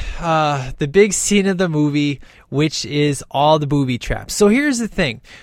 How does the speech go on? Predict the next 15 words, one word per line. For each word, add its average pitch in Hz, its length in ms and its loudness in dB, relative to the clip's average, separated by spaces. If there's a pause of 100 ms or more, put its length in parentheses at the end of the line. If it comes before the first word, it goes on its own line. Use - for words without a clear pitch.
There's 180 280 2
two 285 200 0
kinds 214 340 0
of 180 80 -6
people 180 440 -2
that 143 180 0
watch 151 320 -2
this - 260 -6
film. 117 300 -4 (360)
There 151 300 0
are 151 180 2
the 139 100 -2
kind 196 360 -2
of 233 140 -8
people 180 520 0